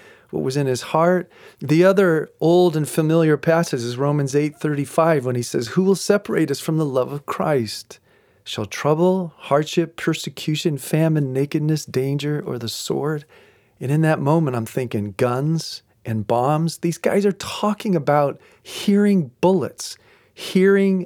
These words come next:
bombs. When the professor and his family, they were in Afghanistan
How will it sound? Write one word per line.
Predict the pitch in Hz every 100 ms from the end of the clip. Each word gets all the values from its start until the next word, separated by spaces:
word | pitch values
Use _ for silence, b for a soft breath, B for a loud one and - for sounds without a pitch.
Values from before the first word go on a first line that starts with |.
| -
bombs. | 139 190 185 110 - - - 139
When | 135 127 117
the | 120 117
professor | - 120 - 196 - 202 113 b b b b
and | 143 143
his | -
family, | - 196 233 156
they | 117 151 170
were | 196
in | 175
Afghanistan | 156 - 165 190 220 - 123 117 123 135